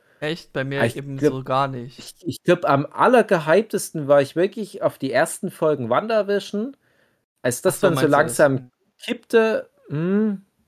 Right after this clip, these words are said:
Speaker 2: ging das so ein bisschen weg. Auf Loki war ich ziemlich gehypt, aber wirklich, es waren so ein paar Folgen jetzt bei WandaVision, äh, bei WandaVision, bei What If, wo ich wirklich,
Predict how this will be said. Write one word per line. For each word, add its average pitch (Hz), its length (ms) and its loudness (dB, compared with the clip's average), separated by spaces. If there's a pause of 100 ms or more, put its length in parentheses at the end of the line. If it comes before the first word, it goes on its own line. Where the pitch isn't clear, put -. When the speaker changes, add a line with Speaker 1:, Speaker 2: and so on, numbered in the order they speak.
Speaker 2:
ging 175 160 -2
das 190 180 -10
so 175 60 0
ein 156 100 -2
bisschen 208 540 -2
weg. 220 400 0 (720)
Auf - 220 -12
Loki 240 400 6
war 208 140 6
ich 202 120 -4
ziemlich 226 460 -4
gehypt, 180 500 -2
aber 151 340 -2
wirklich, 247 260 -6
es 208 180 -14
waren - 180 -4
so 220 140 -10
ein 202 140 -12
paar 277 260 -4
Folgen 240 400 -2
jetzt 202 220 -4
bei 190 160 6
WandaVision, 180 640 0
äh, 131 180 4
bei 123 200 2
WandaVision, 131 480 2
bei 120 280 2 (300)
What 135 180 0
If, 156 260 -6 (1200)
wo 135 120 -8
ich - 180 -12
wirklich, 165 500 -8